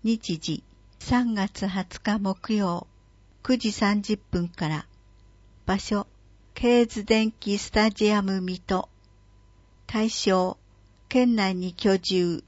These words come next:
または通勤通学する小学生以上。料金、一般八百円、中学高校生五百円、小学生三百円。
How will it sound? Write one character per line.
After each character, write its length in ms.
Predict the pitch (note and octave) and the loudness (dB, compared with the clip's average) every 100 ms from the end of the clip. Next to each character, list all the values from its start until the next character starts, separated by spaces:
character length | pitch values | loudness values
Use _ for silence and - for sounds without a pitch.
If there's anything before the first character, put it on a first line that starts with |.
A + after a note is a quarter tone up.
| - | -4
ま 140 | F#3 | -2
た 180 | - A#3 | 2 4
は 140 | A3+ | 4
通 280 | B3+ - A3 | 2 -2 -2
勤 280 | - G#3 G3+ | -2 -2 -4
通 340 | - G#3 G3+ | -4 -2 0
学 260 | G3+ G#3 - | 0 -2 -6
す 240 | - F#3 | -8 -4
る 200 | F3 E3 - _ | -2 -4 -6 _
小 300 | - - A3+ | -2 4 4
学 240 | A#3 B3 - | 4 0 -2
生 340 | - G#3 G3+ - | -2 0 0 -4
以 140 | G3+ | -6
上。 420 | - E3+ D#3 - - _ - - _ _ _ | 0 0 0 -6 -16 _ -20 -20 _ _ _
料 240 | - A3+ A3 | 4 4 4
金、 420 | - - E3 - - _ _ _ _ | -2 -6 -6 -6 -14 _ _ _ _
一 140 | G3 F#3+ _ _ | -8 -8 _ _
般 300 | A3+ A3+ A3+ - | 2 2 -2 -2
八 180 | G3+ - - | -4 -2 2
百 340 | A3+ A3+ G3+ | 2 4 -2
円、 240 | F#3 F3 - _ _ _ _ - | -2 -4 -12 _ _ _ _ -6
中 300 | - A#3 A3+ | 0 2 2
学 340 | A3 - - | 0 -2 -10
高 240 | - A3 A3+ | 2 4 4
校 280 | - G#3 G#3+ | 4 2 2
生 360 | - F#3 F3+ | 0 0 0
五 140 | F3 F#3+ | 0 0
百 440 | A#3 A#3 - F#3 | 2 -2 -2 -4
円、 260 | E3 D#3+ - _ _ - _ - | -4 -6 -14 _ _ -20 _ -16
小 320 | - A#3 A#3 | 0 4 4
学 240 | A3+ A#3+ - | 2 -2 -4
生 320 | - F#3 F3+ | -4 -2 -2
三 320 | - A3 A3 | 0 0 2
百 380 | G#3+ A3 - F3+ | 0 -2 -4 -4
円。 280 | E3 D#3+ | -4 -8